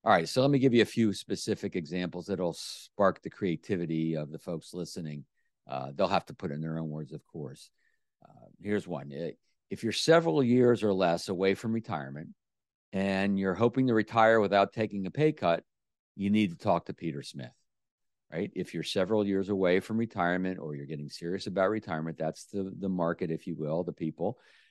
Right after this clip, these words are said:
You're hoping to retire without a pay cut. That's the benefit. Most people are. Uh, you need to talk to Peter. If you're a small business owner hoping to exit your business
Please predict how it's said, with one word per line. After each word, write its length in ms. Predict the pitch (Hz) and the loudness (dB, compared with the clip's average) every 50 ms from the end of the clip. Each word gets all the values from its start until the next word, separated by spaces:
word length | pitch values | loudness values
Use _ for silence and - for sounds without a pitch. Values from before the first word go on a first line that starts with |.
| _ _ | _ _
You're 120 | - 87 85 | -8 -8 -2
hoping 400 | 127 - 107 104 - 113 107 92 | 0 2 2 2 2 -2 -4 -4
to 100 | 101 90 | -4 -4
retire 540 | 92 87 - - - 87 92 98 101 104 | -4 -4 -4 -2 2 4 6 6 6 6
without 260 | 104 104 98 98 98 104 | 4 4 6 6 6 6
a 60 | 110 | 4
pay 240 | - 120 98 90 82 | 2 2 0 0 0
cut. 320 | - - 90 95 107 - - | 2 2 2 2 2 2 -2
That's 300 | - 71 73 - - - _ | -6 -6 -6 -8 -12 -8 _
the 80 | 110 104 | 0 4
benefit. 560 | 123 127 113 104 - - 87 127 - - - _ _ _ _ _ _ _ _ _ _ | 4 6 6 4 2 2 2 2 2 2 0 _ _ _ _ _ _ _ _ _ _
Most 220 | - 71 - - - | -20 -18 -18 -10 -8
people 300 | 82 78 - 117 113 101 | -8 -4 2 4 6 6
are. 340 | 85 82 87 104 110 107 - _ _ _ _ _ _ _ 78 | 8 8 6 6 4 2 -2 _ _ _ _ _ _ _ -10
Uh, 260 | 78 76 80 80 78 - | -8 -6 -4 -4 -4 -6
you 180 | - 87 87 | -6 -4 -4
need 220 | 85 85 82 82 78 | -2 -2 -4 -4 -6
to 80 | 82 | -8
talk 280 | - - 85 73 76 - | -8 -8 -6 -6 -6 -8
to 80 | - - | -10 -12
Peter. 280 | - 73 65 - - _ _ _ _ _ _ _ _ _ _ _ _ _ _ _ _ _ _ | -10 -10 -12 -12 -16 _ _ _ _ _ _ _ _ _ _ _ _ _ _ _ _ _ _
If 160 | 104 98 - | -8 -4 2
you're 140 | 113 117 117 | 4 4 4
a 40 | - | 4
small 300 | - 127 127 131 139 135 | 4 4 6 6 6 8
business 400 | 113 143 160 165 220 180 143 - | 8 6 6 6 4 2 0 0
owner 240 | 101 85 80 76 | -2 -4 -4 -4
hoping 380 | 76 - 101 107 104 123 113 107 | -6 -6 -4 -4 -2 0 0 0
to 120 | 101 - | 0 -2
exit 360 | - 95 101 107 92 110 - 80 | -4 -4 -6 -4 -6 -6 -8 -6
your 160 | 95 95 85 | -6 -6 -2
business 500 | 78 107 123 131 - 95 78 - - | 0 2 2 2 0 -4 -8 -8 -12